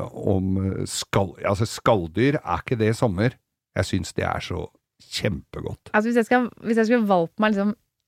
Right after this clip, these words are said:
Speaker 2: én, én rett da, som jeg måtte ha levd <laughs> på hele sommer,
Speaker 1: Ja.
Speaker 2: da hadde det blitt, eh, grilla sjøkreps.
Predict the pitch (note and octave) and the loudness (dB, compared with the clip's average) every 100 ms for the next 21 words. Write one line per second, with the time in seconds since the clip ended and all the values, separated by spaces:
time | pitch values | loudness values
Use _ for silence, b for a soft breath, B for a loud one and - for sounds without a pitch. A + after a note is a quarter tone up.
0 | B3 G#3+ G#3 A#3+ C4+ A3 F3 - _ _ | 4 4 6 4 4 2 -2 -10 _ _
1 | _ _ _ C4 C4+ C#4 D4+ D4 C#4+ C#4 | _ _ _ 4 6 6 6 4 4 2
2 | - C#4+ F#3+ A#3 A#3 G#3+ A3+ A3 A#3 F#3+ | 2 2 2 2 4 4 2 4 4 4
3 | F#3 A3 G#3+ - B3+ B3+ - C#4+ C4+ A3+ | 2 2 0 4 4 4 2 -6 -6 -8
4 | G3+ G#3 G3+ A3+ G3+ F#3 F#3+ G3+ G3 G#3 | -8 -2 4 6 6 4 4 4 4 4
5 | F4 A2 G#2+ A2+ - _ _ _ _ - | 4 4 4 2 -4 _ _ _ _ -2
6 | G3+ F#3+ F#3 F3+ F#3 F#3 F3+ F3 - - | 4 4 4 2 2 2 2 -2 -4 0
7 | F3+ E3+ E3 E3 D#3+ E3+ - - _ _ | 4 4 4 4 2 0 -2 -10 _ _
8 | - F3 F3+ D#3+ - - - - - - | -8 -4 -2 -2 -2 -4 -6 -8 -18 -18
9 | - | -20